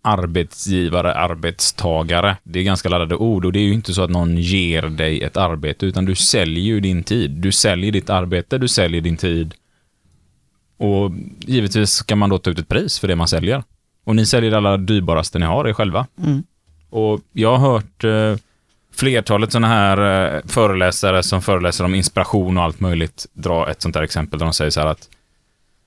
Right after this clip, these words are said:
Speaker 1: det kommer en väldigt, väldigt rik, rik person till dig, Sebastian, och säger att, eh, "Du, jag, jag samlar på ögon. Jag skulle vilja köpa dina ögon.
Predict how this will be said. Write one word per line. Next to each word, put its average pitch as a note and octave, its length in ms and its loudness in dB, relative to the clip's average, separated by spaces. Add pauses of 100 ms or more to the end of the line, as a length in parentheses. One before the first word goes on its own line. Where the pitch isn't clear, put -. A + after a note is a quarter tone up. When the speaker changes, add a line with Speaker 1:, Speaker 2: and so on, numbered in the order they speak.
(320)
Speaker 1:
det G#2+ 100 -6
kommer A#2 320 2
en G#2+ 520 2
väldigt, B2 280 2
väldigt G#2+ 240 2
rik, G#2 320 0
rik F#2 260 -2
person F2+ 300 -2
till F#2+ 120 -4
dig, F2 120 0
Sebastian, E2+ 500 -2
och G2 160 -4
säger F2 240 0
att, E2+ 300 -4
eh, E2+ 80 0
"Du, A#2+ 320 -2
jag, A#2 460 2
jag G#2 120 -2
samlar C3+ 240 2
på A#2+ 140 -2
ögon. A2 480 0 (1120)
Jag A2+ 100 -4
skulle C3 340 0
vilja A#2 640 2
köpa C3+ 600 0
dina B2 280 2
ögon. G#2+ 420 0